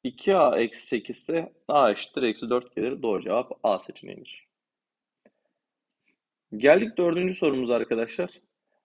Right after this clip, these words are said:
P x artı bir polinom P x, x iki ile bölümünden kalan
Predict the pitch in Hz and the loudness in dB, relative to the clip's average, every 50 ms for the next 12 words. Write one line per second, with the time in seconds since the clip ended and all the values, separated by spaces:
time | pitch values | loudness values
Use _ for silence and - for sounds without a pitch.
0 | _ _ _ - 170 185 214 208 - - 190 175 - - 175 175 175 - 156 147 | _ _ _ 2 2 2 2 2 0 -2 -2 0 0 -2 -2 -2 -2 -2 -2 -2
1 | 143 135 135 135 160 156 156 156 - 160 156 - - 165 151 135 - _ _ _ | -2 -2 -2 -2 -2 -2 -2 -2 -6 -6 -6 -4 -2 -2 -2 -4 -6 _ _ _
2 | _ _ _ 143 135 - - - - 185 165 160 143 131 120 120 131 135 139 139 | _ _ _ -10 -10 -10 -12 -6 -4 -2 2 4 4 4 4 2 0 0 0 -2
3 | 135 127 123 120 113 113 113 - - - 139 147 165 175 180 185 180 | -2 -4 -2 -2 -4 -4 -6 -10 -2 0 0 2 2 0 0 -2 -6